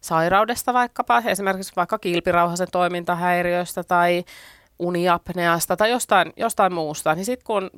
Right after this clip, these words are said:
poissuljettu ne asiat, niin, niin sit voidaan kyllä lähteä niitä ihan hyvin hoitamaan, että hoitokeinoja kyllä löytyy, löytyy. Toki ensin aina niinku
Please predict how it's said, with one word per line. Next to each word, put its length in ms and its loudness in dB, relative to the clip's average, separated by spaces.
poissuljettu 580 0
ne 180 2
asiat, 480 0
niin, 240 -8
niin 300 -6
sit 220 -6
voidaan 320 2
kyllä 300 0
lähteä 360 -2
niitä 240 -2
ihan 280 -4
hyvin 220 -6
hoitamaan, 640 0
että 140 -4
hoitokeinoja 760 0
kyllä 300 -6
löytyy, 680 -4
löytyy. 440 -6
Toki 320 0
ensin 300 2
aina 260 2
niinku 280 -4